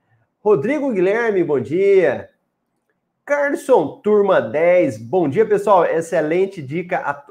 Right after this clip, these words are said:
excelente dia a todos. Hoje tem plantão de dúvidas com a turma dez.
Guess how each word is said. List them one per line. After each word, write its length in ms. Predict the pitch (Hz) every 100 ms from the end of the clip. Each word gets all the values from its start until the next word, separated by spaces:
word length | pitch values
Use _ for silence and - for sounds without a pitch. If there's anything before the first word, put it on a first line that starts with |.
| -
excelente 480 | 139 156 175 185 147
dia 300 | 123 196 -
a 120 | 147
todos. 580 | - 185 226 143 113 _ _ -
Hoje 380 | 143 202 202 202
tem 180 | 196
plantão 460 | 196 196 165 175 190
de 100 | 165
dúvidas 460 | 131 202 214 147 -
com 80 |
a 40 | 143
turma 240 | 165 135
dez. 560 | 110 127 160 170 156